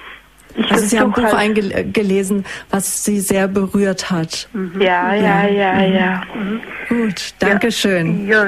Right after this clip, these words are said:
Speaker 3: ich höre das so, dass Sie eine Tätigkeit suchen, wo Sie etwas Sinnvolles tun können, wo Sie anderen Menschen helfen können.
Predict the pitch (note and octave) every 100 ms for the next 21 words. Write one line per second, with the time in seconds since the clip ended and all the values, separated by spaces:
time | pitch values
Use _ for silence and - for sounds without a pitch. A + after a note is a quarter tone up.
0 | G3+ C4 - B3 C4 A#3+ A3+ G#3 - B3+
1 | C#4 B3+ A#3 - A#3 A#3+ - - - -
2 | - - - - G#3 F#3+ F3 D#3+ - -
3 | - - B3+ C#4 C4+ - A#3 A3 - A3+
4 | - A3+ A3+ A3 - - - - - G#3
5 | G#3+ - G#3+ G#3 F#3+ F#3 - B3+ C4+ C4
6 | A#3+ A#3+ - A#3 A3 A3+ G#3 F#3 F#3+ G3
7 | F#3+ F#3 F3+ F3 F3+ F#3 - F3+ G3+ B3+
8 | - A#3+ - A3 G#3 G3